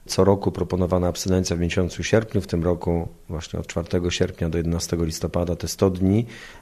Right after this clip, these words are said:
aby nie tyle udowodnić sobie, że potrafię wytrzymać od tego alkoholu, ale żeby to był taki dar,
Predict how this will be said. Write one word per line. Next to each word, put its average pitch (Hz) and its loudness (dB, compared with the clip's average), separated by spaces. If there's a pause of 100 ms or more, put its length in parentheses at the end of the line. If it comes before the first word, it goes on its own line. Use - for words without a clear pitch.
aby 139 4
nie 131 4
tyle 147 8
udowodnić 104 8
sobie, 95 6
że 87 4
potrafię 87 2
wytrzymać 92 0
od 82 -4
tego 87 0
alkoholu, 90 0
ale 147 4
żeby 147 2
to 143 0
był 131 2
taki 120 2
dar, 92 6